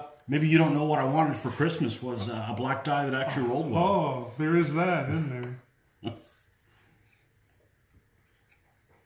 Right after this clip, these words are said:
Speaker 2: One, two. All right, we're gonna go one, two, sidestep.
Speaker 1: Okay.
Speaker 2: And this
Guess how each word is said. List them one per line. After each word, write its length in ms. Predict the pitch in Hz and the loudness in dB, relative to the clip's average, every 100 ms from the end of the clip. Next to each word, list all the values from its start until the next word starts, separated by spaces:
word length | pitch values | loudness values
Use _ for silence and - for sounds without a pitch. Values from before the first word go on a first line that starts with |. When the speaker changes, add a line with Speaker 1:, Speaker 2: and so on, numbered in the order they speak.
| _ | _
Speaker 2:
One, 300 | 170 165 165 165 _ - - | -12 -10 -12 -16 _ -20 -14
two. 180 | 147 143 143 147 143 135 _ _ _ _ _ _ _ _ _ _ _ _ _ _ _ _ _ _ _ _ _ _ | -12 -10 -12 -12 -14 -16 _ _ _ _ _ _ _ _ _ _ _ _ _ _ _ _ _ _ _ _ _ _
All 60 | 151 | -6
right, 180 | 123 - - | -6 -10 -8
we're 80 | 180 | -4
gonna 180 | 180 175 | -2 -2
go 300 | 151 151 143 | -2 -2 -2
one, 320 | 139 165 165 | -2 0 0
two, 280 | - 165 160 | -2 0 0
sidestep. 880 | - 165 151 147 - 170 160 160 - 180 - _ _ _ _ | -2 -6 -4 -6 -8 -6 -6 -6 -10 -18 -18 _ _ _ _
Speaker 1:
Okay. 160 | 117 160 156 _ _ _ _ _ _ - - _ _ _ _ _ _ _ _ 147 | -8 -8 -10 _ _ _ _ _ _ -20 -20 _ _ _ _ _ _ _ _ -12
Speaker 2:
And 540 | 127 123 123 123 127 | -10 -10 -10 -10 -8
this 160 | 131 | -10